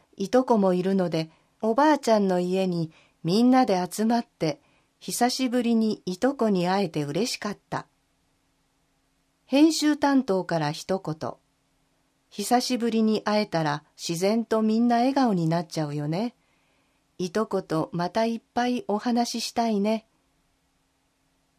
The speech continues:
未来絵日記。菊池彩音。昨日と今日は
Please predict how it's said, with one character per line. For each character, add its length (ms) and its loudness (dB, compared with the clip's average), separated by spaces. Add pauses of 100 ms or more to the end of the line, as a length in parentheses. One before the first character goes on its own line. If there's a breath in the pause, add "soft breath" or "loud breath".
(640)
未 220 -2
来 420 -2
絵 140 2
日 240 2 (160)
記。 280 -6 (1300)
菊 320 -4
池 280 -2
彩 300 0
音。 260 -2 (1400)
昨 380 4
日 40 0
と 140 0
今 320 0
日 20 0
は 220 -2